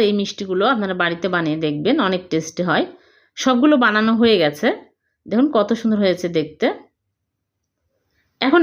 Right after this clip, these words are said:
এগুলো আমি তেলে ভেজে নেব। আগে থেকেই চুলায় প্যানে তেল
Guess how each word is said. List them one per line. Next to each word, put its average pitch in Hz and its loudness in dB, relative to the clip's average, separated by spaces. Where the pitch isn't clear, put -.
এগুলো 302 2
আমি 269 4
তেলে 240 4
ভেজে 180 2
নেব। 160 -4
আগে 240 2
থেকেই 302 4
চুলায় 247 4
প্যানে 240 4
তেল 277 4